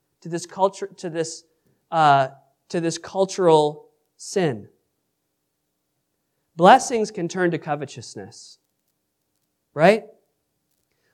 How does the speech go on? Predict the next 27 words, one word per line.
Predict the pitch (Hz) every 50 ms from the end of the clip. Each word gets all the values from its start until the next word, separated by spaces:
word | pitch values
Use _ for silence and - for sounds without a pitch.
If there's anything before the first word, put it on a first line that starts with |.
| _ -
Listen, | 220 233 233 202 214
there | 160 175 208 -
are | 330 247 247 240 233 214
blessings | 160 147 175 190 208 208 - 240 226 214 190 180
of | 180 170 170
prosperity | - - 190 175 170 170 - - 170 165 190 202 196 170 147
that | 143 135 123
we | 135 175
can | 208 - 233 185
be | 147
blind | 131 117 127 127 120 120 123 -
to | - 131
in | 123
America. | 120 117 131 139 131 123 - 120 107 107 _ _ _ _ _ _ _ _ _ _ _ _ _ _ _ _ _ _ _ _ _ _ _ _ _ _ _ _ _ _ _ _ _ _ _ _ _ _ _ _ - _ _ _ _ _ _ _ -
I | 165
don't | 170 147 143 208 220 240 247 247
believe | 247 247 247 262 262 247 208 170
it's | 165 - -
God's | _ - - 180 175 190 208 196 -
plan | - - - 214 214 220 202 170 156
for | 151 - - 147
Christian | 143 - - - 226 226 - - 226 196
people | - 220 220 185 - 165 151 147 147 147 - - _ _ _
to | - 160
use | 147 147 165 190 202 175 190
their | 202 185
money | 180 175 175 185 185 170 156 151 147 151